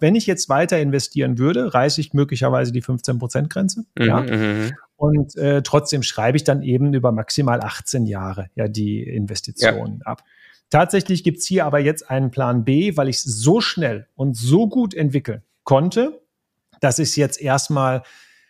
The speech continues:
Speaker 1: ähnlich auch wie ihr das macht. Es, äh, es gibt jetzt eine Abgeschlossenheitsbescheinigung und ich werd das, äh, aufteilen und die Grundbücher erstellen und dann darüber nachdenken, ob ich's möglicherweise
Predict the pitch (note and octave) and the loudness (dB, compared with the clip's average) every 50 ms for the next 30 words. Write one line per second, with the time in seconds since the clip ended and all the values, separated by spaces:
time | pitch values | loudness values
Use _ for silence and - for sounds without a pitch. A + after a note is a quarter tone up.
0 | _ _ _ - F#3 G#3+ C4 D4 C4+ G3+ G3+ G3+ F#3+ E3+ E3 D#3+ D#3+ F3 F3+ F3 | _ _ _ 0 2 4 4 4 2 2 2 2 2 2 2 2 4 4 4 2
1 | C#3 - B2+ A#2+ G#2+ - - A#2 - - - - C#3 B2+ B2 C3+ C#3+ C#3+ - B2+ | 2 2 0 0 0 -2 -4 -4 -4 -4 -4 -4 -4 -2 -2 -2 -2 -2 -4 -2
2 | - D#3+ C#3 C#3+ B2+ - C3 A2+ B2+ - - D3 - D3 D3 - - C#3+ B2+ B2 | 0 2 2 2 2 0 0 0 0 0 0 -2 0 0 0 0 2 0 0 0
3 | B2 - - A#2 - - B2+ B2 B2+ B2+ A#2+ A#2 A#2+ A#2+ B2 A#2+ - A2+ A2+ A2+ | 0 -2 -6 -4 0 0 2 2 2 0 0 -2 -2 -2 -2 -2 -4 -4 -4 -4
4 | G#2 G2 - A#2 A#2 - A2 G#2+ - - - - A2+ G2+ - - C3+ E3+ F3 - | -4 -4 -4 -4 -4 -4 -4 -4 -2 -2 -4 -4 -6 -8 -4 2 2 2 2 2
5 | - D#3 C#3 C3+ C3+ C#3 C#3+ C#3 B2 A2+ - A#2+ A2 C#3 C#3+ E3+ F3+ F3+ E3+ D#3+ | 2 2 2 2 2 0 0 -2 -4 -6 -6 -6 -2 0 2 2 2 2 0 0
6 | C3+ C#3+ C#3 C3 C3 A2+ - - C3 C3 C3 C3+ C#3 C#3+ C3+ A#2+ G#2 - D3+ C#3 | 0 0 0 0 -2 -4 -4 -2 -2 0 0 0 0 0 -2 -2 0 2 2 4
7 | F3 A3+ B3 A#3+ G#3 F3 D3 E3+ D#3+ D3+ C#3+ C3+ B2+ B2+ C#3+ E3 D#3+ D#3 - E3+ | 4 6 4 4 4 4 2 2 2 0 0 0 0 0 0 0 0 -2 -2 -2
8 | E3 D#3+ D#3 D3+ C#3 - - E3 G3 F#3+ - G3+ E3+ - - D#3+ D3 D3 D#3 D#3 | -2 0 0 -2 -2 -2 0 0 0 0 0 -2 -2 -2 0 0 2 2 2 0
9 | E3 D3+ C3 D3+ C#3+ C3 C3 B2 B2 B2 B2+ B2+ C3 C3 C3 | 0 -2 0 0 0 0 0 0 0 0 0 0 0 -2 -2